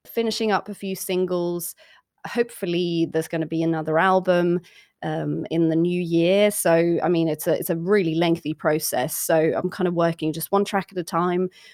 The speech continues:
probably gonna release a few singles. I've got one, um, that I'm shooting a music video for this week. So, uh, we'll see how long it takes before that comes out, but hopefully as soon as possible. And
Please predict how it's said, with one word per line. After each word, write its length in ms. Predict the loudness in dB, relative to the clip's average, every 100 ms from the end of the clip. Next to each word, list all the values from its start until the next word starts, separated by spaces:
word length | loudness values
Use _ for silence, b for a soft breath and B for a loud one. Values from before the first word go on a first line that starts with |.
| B
probably 220 | 2 4
gonna 220 | 4 2 2
release 320 | 2 0 -4
a 60 |
few 240 | -6 -4 -4
singles. 580 | 2 2 4 4 4 0
I've 100 | -4
got 220 | 0 0 4
one, 400 | 2 4 2 0 b b b b
um, 380 | -2 0 0 0
that 80 | 0
I'm 80 | -2
shooting 380 | -2 -4 0 2
a 20 |
music 320 | 4 4 2
video 240 | 2 2 0
for 500 | 0 2 4 4 2
this 480 | -4 -4 -4 -4 -8 -12 -10
week. 640 | -2 0 0 -2 -8 -18 -12
So, 480 | -2 2 2 2 4
uh, 180 | 2 2 B B B
we'll 100 | -6
see 160 | -2 0
how 140 | 2
long 180 | 0 0
it 60 |
takes 220 | -2 -4 -4
before 260 | -6 -2
that 140 | -2 -2
comes 200 | -2 2
out, 280 | 2 0 0
but 240 | 0 0 b b b
hopefully 340 | -2 -2 -2 -2
as 80 | 0
soon 140 | -2
as 80 | 0
possible. 520 | -4 -8 -4 -2 2
And 300 | 4 4 2